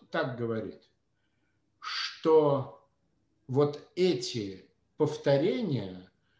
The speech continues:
когда Тора нам говорит: «Вот это Тора», и дальше идет, э, описание жертвоприношений, они,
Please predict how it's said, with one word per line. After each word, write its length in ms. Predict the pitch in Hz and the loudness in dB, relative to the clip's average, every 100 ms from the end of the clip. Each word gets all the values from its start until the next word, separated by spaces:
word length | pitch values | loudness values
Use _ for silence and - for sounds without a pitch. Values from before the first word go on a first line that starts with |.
| _ _ - | _ _ -6
когда 880 | 135 127 117 147 139 123 - - - | -4 -4 2 2 2 -2 -6 -8 0
Тора 280 | 151 135 | 2 2
нам 260 | 127 127 123 | 2 0 0
говорит: 400 | 131 139 131 - | 0 0 -2 0
«Вот 340 | 143 - - - | 2 0 -2 2
это 600 | 254 240 - 139 123 - | 6 6 4 0 -2 0
Тора», 460 | 196 208 147 - - - _ _ _ _ _ _ _ | 4 4 4 -2 -10 -18 _ _ _ _ _ _ _
и 100 | 147 | -6
дальше 560 | 131 151 139 - 123 117 | 2 4 4 0 -4 -4
идет, 400 | 110 123 117 - - _ _ _ _ - - | -2 -4 -4 -10 -20 _ _ _ _ -20 -6
э, 280 | 120 113 113 | -4 -2 -4
описание 880 | 135 131 131 - 131 117 107 107 107 | -6 -4 -4 0 0 0 -2 -4 -6
жертвоприношений, 1040 | 104 123 123 117 - 110 127 127 262 247 - _ _ _ _ _ _ _ _ _ _ | -4 -4 -6 -10 -10 -8 -8 -8 -10 -12 -18 _ _ _ _ _ _ _ _ _ _
они, 640 | 160 147 165 240 254 - | 0 2 2 0 -2 -4